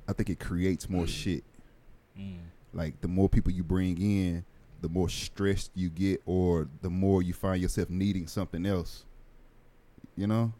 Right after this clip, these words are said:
Speaker 2: Like
Speaker 1: It's like,
Speaker 2: some-,
Speaker 1: it's, it's like, it's
Speaker 2: you
Speaker 1: like
Speaker 2: want
Speaker 1: the
Speaker 2: somebody to take you away from all this shit, right?
Speaker 1: Not even, I think you, I think that's the part where you gotta find your own peace.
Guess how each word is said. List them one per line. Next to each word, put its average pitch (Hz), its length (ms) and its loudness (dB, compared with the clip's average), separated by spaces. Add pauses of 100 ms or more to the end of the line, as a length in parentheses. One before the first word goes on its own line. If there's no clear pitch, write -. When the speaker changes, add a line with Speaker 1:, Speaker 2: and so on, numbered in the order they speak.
(120)
Speaker 2:
Like 107 100 -6
Speaker 1:
It's 104 80 -2
like, 113 160 6
Speaker 2:
some-, 117 80 -6
Speaker 1:
it's, - 160 -4
it's 120 120 4
like, 113 140 6 (140)
it's - 120 -4
Speaker 2:
you 139 60 4
Speaker 1:
like 147 60 6
Speaker 2:
want 147 80 6
Speaker 1:
the 139 40 4
Speaker 2:
somebody 147 280 2
to 113 60 -6
take 147 260 0
you 135 80 -4
away 127 180 -2
from 113 180 -6
all 98 180 -8
this 92 140 -10
shit, 90 220 -12
right? 95 280 -12 (1160)
Speaker 1:
Not 143 220 2
even, 147 160 6 (160)
I - 80 4
think 151 220 2
you, 147 100 -4 (100)
I 135 100 4
think - 200 0
that's 135 140 6
the - 100 0
part 135 240 4
where 107 100 6
you 117 200 4
gotta 107 200 8
find 107 300 4
your 107 120 6
own 110 180 4
peace. - 440 0